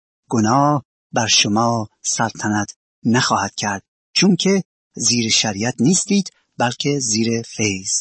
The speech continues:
رسول خدا یادآور می‌شود که ما نباید دیگر در پی گناه باشیم، نباید ارباب ما گناه و اهریمن باشه.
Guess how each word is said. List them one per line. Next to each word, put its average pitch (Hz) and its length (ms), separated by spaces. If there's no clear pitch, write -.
رسول 214 340
خدا 180 320
یادآور 151 480
می‌شود 165 420
که - 140
ما 160 160
نباید 156 580
دیگر 139 320
در 127 260
پی 139 240
گناه 120 420
باشیم، 98 420
نباید 185 380
ارباب 151 440
ما 147 340
گناه 139 400
و 135 280
اهریمن 127 540
باشه. 98 420